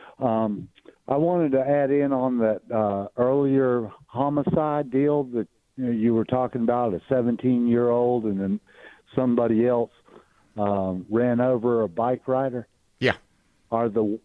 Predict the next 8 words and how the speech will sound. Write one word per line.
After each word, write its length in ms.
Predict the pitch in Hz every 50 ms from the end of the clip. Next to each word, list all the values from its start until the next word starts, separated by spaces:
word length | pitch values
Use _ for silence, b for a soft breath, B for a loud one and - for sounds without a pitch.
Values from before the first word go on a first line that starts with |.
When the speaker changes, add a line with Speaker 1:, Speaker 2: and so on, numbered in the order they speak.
| - 123
Speaker 1:
wackos 580 | 117 135 139 151 151 - 165 147 139 123 -
trying 300 | - - 151 147 143 143
to 80 | 131 123
take 320 | - - 143 143 139 -
away 380 | 131 120 127 135 139 135 123 104
cars 520 | - - - 127 135 139 143 147 147 143 120 147
now 300 | 156 151 151 151 147 139
because, 420 | 131 123 107 - - 117 107 98